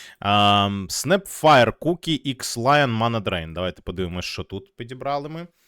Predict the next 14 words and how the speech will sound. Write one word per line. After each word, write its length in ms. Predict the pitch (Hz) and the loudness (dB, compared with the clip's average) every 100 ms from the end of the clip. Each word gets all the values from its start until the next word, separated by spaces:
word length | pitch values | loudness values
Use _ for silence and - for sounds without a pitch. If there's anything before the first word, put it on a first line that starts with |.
| _ _ - _ | _ _ -20 _
Ага, 640 | - 85 80 90 95 120 151 | -8 -6 -4 -2 0 0 0
от 140 | 139 | -6
такий 200 | - 90 | -10 -10
стрибок 420 | 92 - 95 92 | -10 -6 -4 -4
від 100 | 92 | -6
Леона, 400 | 87 92 104 139 | -2 0 0 -2
підкоп. 840 | 147 95 - _ - 92 131 175 - - _ - | -4 -6 -10 _ -4 0 2 2 -2 -16 _ -4
Ага, 420 | 101 101 107 80 92 | -2 2 2 0 0
Mana 320 | 120 110 98 | 0 0 0
Drain 320 | 117 135 113 | 2 4 2
і 120 | 107 | -2
одночасно 580 | 104 104 104 123 113 107 | -4 -4 -2 0 0 -2
Snap 240 | 98 101 92 | -10 -10 -8
Cookie. 400 | - 208 - 190 | -4 -4 -2 -6